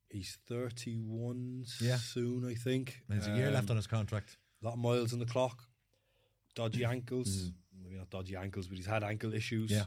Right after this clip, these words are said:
Speaker 1: You know, um, you, you watch him, his, his ankles are heavily strapped. Um, I'm not saying he's finished by any stretch of the imagination.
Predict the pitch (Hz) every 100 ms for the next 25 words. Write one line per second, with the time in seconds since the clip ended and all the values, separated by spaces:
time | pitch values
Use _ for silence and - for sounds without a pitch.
0 | - 95 98 104 110 110 98 98 98 98
1 | 101 104 101 101 104 104 107 98 95 -
2 | 101 95 98 107 101 95 101 101 98 107
3 | 104 - - - - _ _ 95 92 95
4 | 95 95 87 _ 101 117 113 98 - 101
5 | - 95 101 101 - 101 - 95 92 92
6 | 90 90 92